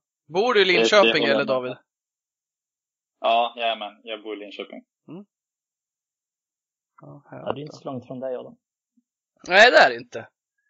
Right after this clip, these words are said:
Speaker 1: Vi får svänga några bägare någon dag.
Speaker 3: <laughs>
Speaker 2: Jag, jag, jag har, jag har min brorsa i Katrineholm faktiskt. Han spelar för Värmboll. Eh, så att jag har lite koppling dit, så jag, jag kommer nog dyka upp någon gång.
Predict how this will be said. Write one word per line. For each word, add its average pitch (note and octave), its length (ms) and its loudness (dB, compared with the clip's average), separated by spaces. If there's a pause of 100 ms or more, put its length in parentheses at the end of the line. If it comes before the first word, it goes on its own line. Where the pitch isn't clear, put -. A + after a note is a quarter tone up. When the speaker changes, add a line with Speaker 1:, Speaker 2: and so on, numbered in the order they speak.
(320)
Speaker 1:
Vi - 100 -20
får G#3 260 -4
svänga G3+ 380 -2
några F3+ 200 0
bägare B2+ 340 0
någon B2 120 -10
dag. A2+ 200 -10 (540)
Speaker 3:
<laughs> E3+ 260 -2 (460)
Speaker 2:
Jag, B2 200 -6
jag, B2 220 -6 (140)
jag C3 120 -8
har, D3 300 -4
jag C3+ 140 -4
har C#3 180 -4
min C#3 160 -10
brorsa C3 320 -10
i D3 40 -8
Katrineholm A#2+ 480 -10
faktiskt. G#2+ 300 -8
Han A#2 100 -6
spelar A2+ 320 0
för A2+ 100 -10
Värmboll. A#2 500 -4 (220)
Eh, G#2 640 -10
så - 100 -8
att - 60 -4
jag A#2+ 80 0
har B2 140 2
lite A#2+ 160 -2
koppling B2 400 -4
dit, A#2+ 220 -4
så - 80 -6
jag, A#2 140 -2
jag A#2+ 180 -4
kommer C#3 180 -4
nog A2+ 140 -6
dyka A2 220 -4
upp G#2+ 120 -4
någon G2+ 160 -14
gång. G2+ 120 -14